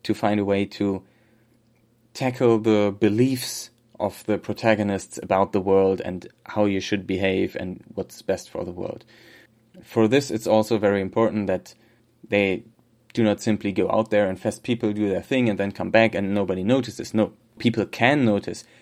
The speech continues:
that a human is infested with a parasite and that maybe this parasite is harmful to them and they will have to hunt it down and destroy it,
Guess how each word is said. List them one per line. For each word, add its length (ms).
that 280
a 60
human 380
is 140
infested 580
with 100
a 40
parasite 680
and 180
that 200
maybe 460
this 200
parasite 440
is 120
harmful 420
to 120
them 280
and 220
they 220
will 200
have 160
to 100
hunt 180
it 120
down 240
and 80
destroy 420
it, 220